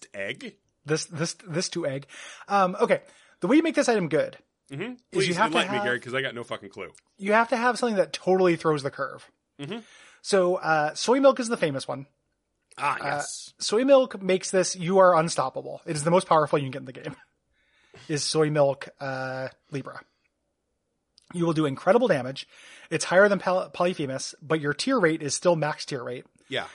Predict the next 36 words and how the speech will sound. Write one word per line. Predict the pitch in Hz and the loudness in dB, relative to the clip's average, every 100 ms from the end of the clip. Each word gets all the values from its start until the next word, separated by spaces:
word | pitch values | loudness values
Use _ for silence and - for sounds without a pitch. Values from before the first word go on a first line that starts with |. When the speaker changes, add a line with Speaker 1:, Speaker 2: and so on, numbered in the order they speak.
| - - - | -18 -20 -8
Speaker 2:
And | 165 160 | -4 0
your | 160 | 0
height, | - 247 269 - - | 2 0 0 -4 -8
uh, | 156 147 | -4 -2
goes | 147 156 156 | 0 2 2
up, | 147 | 0
so | 170 | -4
you | 151 160 | -4 -2
will | 156 | -2
shoot | 143 - 214 196 | -2 -4 -4 -4
over | 170 185 170 156 139 - | 0 2 4 4 2 -2
rocks | 151 143 156 - | -2 0 0 -2
and | 143 | -6
stuff, | - 131 | -6 -6
but | 139 | -6
still | - 143 | -6 -6
hit | 143 131 | -6 -8
enemies. | 135 151 180 - - _ _ _ _ _ _ _ _ _ _ _ 156 | -10 -16 -16 -16 -16 _ _ _ _ _ _ _ _ _ _ _ -6
Uh, | 156 | -2
it's | 196 208 | 0 0
incredible. | 165 139 - - _ - | 0 -2 -4 -12 _ -4
Your, | 165 196 | 0 2
Speaker 1:
'Cause | |
Speaker 2:
your | 170 | 2
Speaker 1:
the | - | 4
idea | 285 240 | 4 2
Speaker 2:
tiers | |
Speaker 1:
is, | - | 0
Speaker 2:
are | |
Speaker 1:
like, | - | 2
Speaker 2:
not | 214 | 2
as | 202 | 2
Speaker 1:
soy | 220 | 0
Speaker 2:
fast | 196 | 0
Speaker 1:
milk, | 220 | -2
Speaker 2:
as, | 139 | -6